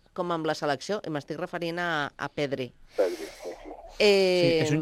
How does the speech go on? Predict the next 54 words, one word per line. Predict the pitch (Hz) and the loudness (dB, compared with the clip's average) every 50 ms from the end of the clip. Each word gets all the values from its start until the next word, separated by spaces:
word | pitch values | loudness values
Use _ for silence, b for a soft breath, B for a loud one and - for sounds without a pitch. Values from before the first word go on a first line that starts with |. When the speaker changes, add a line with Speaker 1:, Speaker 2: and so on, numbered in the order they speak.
| 151 - | 0 -2
Speaker 3:
és | 123 120 - 143 | -4 -2 -2 0
un | 156 | 2
jugador | 165 175 147 139 151 170 - | 6 6 6 6 6 4 2
que | 165 131 - | 0 -2 -2
s'haurà | - - 113 107 113 127 | -4 -4 -2 0 0 0
d'explicar | 139 - - 156 147 151 123 | -2 -2 -4 -2 0 0 0
bastant | 110 101 - - 117 113 110 | 0 -2 -2 -4 -2 0 0
bé | 110 110 | 0 0
el | 107 98 | 0 -2
seu | 92 - 113 107 - | -4 -4 -4 -4 -2
cas, | - 95 110 - | -2 -2 -2 -2
a | - 117 | -2 -4
nivell | 113 110 107 120 117 113 | -2 0 2 2 2 2
nutricionista | 110 110 107 107 107 98 - 110 107 127 131 - - - 123 120 | 2 0 -2 -2 -4 -4 -4 -4 -4 -4 -4 -2 0 2 4 4
o | 117 110 | 4 4
al | 110 107 | 2 0
nivell | 107 104 110 117 | 0 -2 -2 -2
que | 113 139 120 - | 0 -2 -2 -2
sigui, | - 123 127 | -2 -4 -2
perquè, | - 131 117 104 98 101 | 0 0 0 0 -2 -6
clar, | - 110 123 135 139 B B B B B | -4 0 0 0 -2 B B B B B
des | 113 113 107 | -4 -2 0
de | 113 110 | 0 0
que | 107 110 107 | 0 0 2
van | 113 120 127 135 143 147 156 156 156 156 151 151 - | 4 4 6 4 4 2 0 -2 -2 -2 -4 -4 -2
fer-li | 165 151 143 147 | -2 0 0 0
un | 147 143 | 0 -2
estudi | 135 - - - 135 135 131 127 | -2 -4 -4 -2 0 0 0 0
a | 127 | 0
nivell | 123 123 123 127 123 | 2 2 2 4 4
de | 123 120 | 2 2
cos, | 104 110 107 104 101 | 2 0 -2 -2 -4
de | 101 107 101 | -6 -8 -8
què | - - 120 | -6 -4 -4
necessitava | 127 131 131 151 156 143 - 120 117 117 117 | -4 -2 -2 -2 -2 0 2 4 4 4 2
el | 110 104 | 2 0
jugador, | 107 107 104 107 107 123 147 - - B B B B B B _ | 0 0 0 2 2 2 0 -2 -4 B B B B B B _
Pedri | - 110 117 127 143 143 | 0 2 4 4 4 4
des | 131 123 | 2 0
d'aquell | 123 113 123 123 120 | 0 0 0 0 0
moment | 117 110 117 120 135 | 0 0 -2 -2 -2
no | 143 | -2
s'ha | 156 147 | -2 -2
tornat | 139 143 135 127 120 120 | -2 0 0 2 2 2
a | 117 | 0
lesionar, | 113 101 110 110 123 139 | 0 -2 -2 -2 -2 -2
o | 139 | 0
si | 135 113 | -2 -2
s'ha | 117 | 0
lesionat | 117 117 110 113 117 120 120 | -2 -2 -2 -2 -2 -2 -2
ha | 131 | -2
sigut | 127 127 131 127 | -2 0 2 2
la | 123 120 117 | 2 0 0
típica | 107 110 107 117 | -2 0 2 0